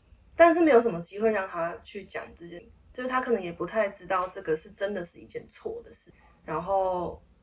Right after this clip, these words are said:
当时就是景伦有引导他说：“哎，那你有觉得他怎么样吗？”然后就有带到了一些就是动物权利的关于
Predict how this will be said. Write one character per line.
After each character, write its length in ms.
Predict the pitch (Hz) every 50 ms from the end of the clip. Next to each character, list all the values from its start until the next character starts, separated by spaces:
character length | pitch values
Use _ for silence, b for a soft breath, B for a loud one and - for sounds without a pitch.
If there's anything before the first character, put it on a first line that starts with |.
| _ - _ _ _ - - -
当 220 | - 214 208 220 226
时 240 | 220 - 185 170
就 120 | 170 185 190
是 160 | 185 - 196
景 160 | - - -
伦 160 | - - -
有 140 | - - -
引 160 | - 165 175
导 180 | 165 - - -
他 220 | - - 160 160
说 240 | - - - 117 - -
：“哎， 100 | 233 254 254
那 140 | 277 277 262
你 200 | 226 196 190 180
有 280 | 180 165 160 156 156 - _
觉 220 | - - 170 156 156
得 320 | 156 160 156 156 156 - -
他 180 | - - 190 185 185
怎 120 | - -
么 80 | - -
样 200 | - 151 - - - -
吗？” 100 | - - - - - _ _ - - _ -
然 100 | - 165
后 140 | 170 185 196
就 160 | 190 214 214
有 140 | 202 156 151
带 180 | - 190 180 175
到 220 | 180 180 170 170
了 60 | 165 165
一 100 | 165 170
些 240 | - - 170 160
就 160 | 160 165 165 165
是 160 | 170 - 175
动 240 | 175 - 170 170 170 170
物 20 |
权 220 | 170 - - 156 156
利 100 | 156 151
的 160 | - - - -
关 200 | 165 165 151 147
于 160 | 156 156 -